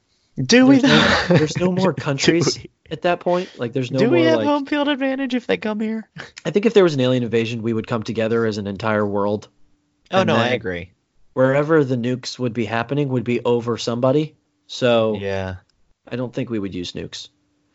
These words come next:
Speaker 2: Unless it came down to the point where, like, okay, we don't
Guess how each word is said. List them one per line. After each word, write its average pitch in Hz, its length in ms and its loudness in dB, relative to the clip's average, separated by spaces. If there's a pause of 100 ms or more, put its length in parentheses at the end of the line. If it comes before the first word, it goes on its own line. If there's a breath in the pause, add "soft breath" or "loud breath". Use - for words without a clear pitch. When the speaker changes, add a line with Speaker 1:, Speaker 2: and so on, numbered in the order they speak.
(520 soft breath)
Speaker 2:
Unless 147 300 2
it 160 100 -2
came 147 220 0
down 123 260 -2
to 120 60 -10
the 107 80 -10
point 117 240 -10
where, 107 100 -10
like, 92 320 -12
okay, 85 300 -12
we 95 680 -10
don't 87 300 -8